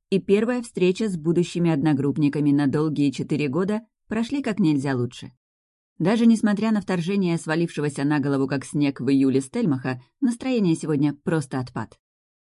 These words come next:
Группа оказалась небольшой, всего пятнадцать человек, и почти все девушки. Цветник, как назвал нас Юрченко Марк Анатольевич,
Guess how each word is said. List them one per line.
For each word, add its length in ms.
Группа 420
оказалась 520
небольшой, 560
всего 240
пятнадцать 480
человек, 420
и 100
почти 320
все 320
девушки. 560
Цветник, 600
как 160
назвал 340
нас 260
Юрченко 540
Марк 260
Анатольевич, 540